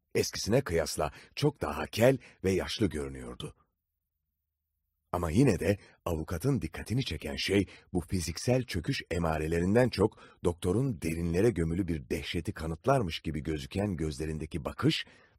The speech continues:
davranışlarındaki nitelik olmuştu. Lanyon'ın ölüm korkusu yaşıyor olması pek muhtemel değildi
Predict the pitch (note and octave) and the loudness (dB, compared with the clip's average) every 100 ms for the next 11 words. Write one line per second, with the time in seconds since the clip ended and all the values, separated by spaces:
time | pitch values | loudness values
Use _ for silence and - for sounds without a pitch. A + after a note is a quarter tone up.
0 | F#2 E2 D#2+ D#2+ - D#2+ D#2 D2 A#2 E2+ | -2 0 -2 -4 -2 -2 -2 -4 -4 -4
1 | D2 E2+ D#2 C#2 B1+ - - - _ _ | -2 -4 -2 -4 -6 -8 -14 -14 _ _
2 | _ _ _ _ _ _ _ _ _ _ | _ _ _ _ _ _ _ _ _ _
3 | _ _ _ _ _ _ D#2 G#2 G2 E2 | _ _ _ _ _ _ 2 4 4 0
4 | D#2 C#2+ - F2 A2 B2+ E2+ D2+ - E2 | -2 -6 -4 0 2 2 -2 -2 -4 -2
5 | D#2 - B2+ E2+ D2 C2+ - - B2+ - | -2 4 6 6 4 -4 -6 -6 -6 -6
6 | D#2 D2+ D2+ A#2+ C3 E3 G#2 | -6 -4 -2 0 0 -2 -4